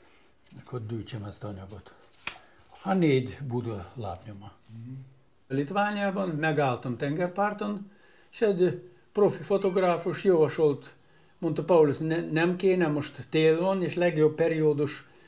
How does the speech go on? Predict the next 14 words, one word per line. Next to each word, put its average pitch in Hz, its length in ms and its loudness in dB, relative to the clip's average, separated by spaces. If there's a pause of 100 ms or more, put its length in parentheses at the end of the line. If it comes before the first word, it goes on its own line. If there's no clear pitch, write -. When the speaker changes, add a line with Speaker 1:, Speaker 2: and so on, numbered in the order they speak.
(160)
Speaker 1:
a 151 60 -8
düneket 135 500 2
fot-, - 300 -10
fotózni." 104 560 -10 (520)
Első 143 380 0
képemet, 101 560 -6 (580)
mit 107 220 -8
csináltam 107 540 -4
életben, 110 560 -2 (120)
itt 139 220 -6 (1080)
kezdődik 120 840 -4
a 123 100 -6
dünék. 98 680 -6
Speaker 2:
Mhm. 110 360 -12